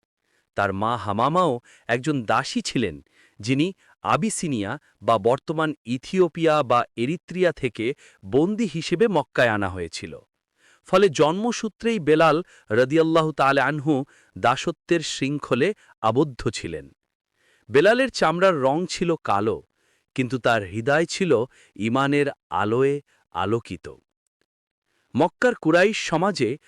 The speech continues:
বংশগৌরব, জাতি ও বর্ণভেদ ছিল অত্যন্ত প্রকট। কৃষ্ণাঙ্গ হওয়ার কারণে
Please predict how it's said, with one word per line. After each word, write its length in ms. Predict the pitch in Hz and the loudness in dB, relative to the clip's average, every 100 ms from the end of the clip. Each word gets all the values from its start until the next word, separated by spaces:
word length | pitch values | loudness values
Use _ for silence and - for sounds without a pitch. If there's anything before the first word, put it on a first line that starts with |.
| _ - | _ 0
বংশগৌরব, 1000 | 104 165 190 220 170 151 160 160 175 180 - _ - | 2 2 2 2 4 4 6 6 4 0 -10 _ -10
জাতি 520 | 87 117 120 156 180 - _ - | 0 0 0 -6 -8 -12 _ -4
ও 80 | 110 | -2
বর্ণভেদ 680 | 101 127 185 208 165 180 180 | 4 4 4 0 0 -2 -2
ছিল 240 | - 175 165 - | -4 -2 -2 -2
অত্যন্ত 600 | 151 _ - 202 190 156 | -6 _ -2 -2 0 -4
প্রকট। 540 | 117 110 82 73 - _ _ _ _ _ _ _ - | -4 -6 -6 -12 -16 _ _ _ _ _ _ _ -6
কৃষ্ণাঙ্গ 520 | 160 - 220 226 226 | -4 -2 -2 0 2
হওয়ার 340 | 185 165 175 175 | 2 4 4 2
কারণে 520 | 147 135 185 185 | 0 0 2 -2